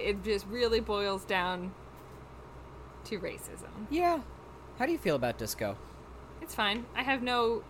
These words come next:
Speaker 1: I'm pretty neutral about it. I knew, I
Speaker 2: Me
Speaker 1: knew
Speaker 2: too.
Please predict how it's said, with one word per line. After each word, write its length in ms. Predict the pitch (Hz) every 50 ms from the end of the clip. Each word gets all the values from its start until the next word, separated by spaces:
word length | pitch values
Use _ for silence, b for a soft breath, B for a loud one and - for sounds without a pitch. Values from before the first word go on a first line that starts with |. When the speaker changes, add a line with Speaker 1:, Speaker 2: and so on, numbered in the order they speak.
| -
Speaker 1:
I'm 200 | - 247 262 254
pretty 200 | 240 - 294 294
neutral 320 | 285 277 208 208 - 254 220
about 240 | 202 202 190 185 185
it. 140 | 180 - - - - - - - - - - - - - - - -
I 140 | 233 254
knew, 260 | 262 254 262 277 285 -
I 140 | - 277 294
Speaker 2:
Me 40 | 294
Speaker 1:
knew 140 | 302 - -
Speaker 2:
too. 100 | 269 233